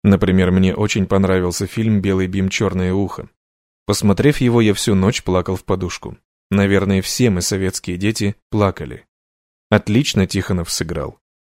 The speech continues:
После этого фильма я стал дико любить собак. Возле нашего дома рос огромный тополь. Его ещё дед Тимофей посадил. Все Тиньковы любили это дерево.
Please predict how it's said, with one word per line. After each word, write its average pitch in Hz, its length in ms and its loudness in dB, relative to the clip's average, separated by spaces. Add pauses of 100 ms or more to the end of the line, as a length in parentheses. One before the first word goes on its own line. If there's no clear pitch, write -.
(140)
После 104 300 2
этого 95 200 2
фильма 147 340 4
я 110 160 2
стал 95 300 0
дико 110 320 0
любить 95 320 0
собак. - 540 -8 (680)
Возле 98 400 4
нашего 98 380 4
дома 101 260 6
рос 95 220 2
огромный 92 400 0
тополь. 95 400 -2 (240)
Его 113 280 4
ещё 135 320 4
дед 104 280 -2
Тимофей 113 480 0
посадил. 82 520 -8 (1120)
Все - 240 0
Тиньковы 107 520 4
любили 92 360 2
это 90 180 0
дерево. 90 480 -2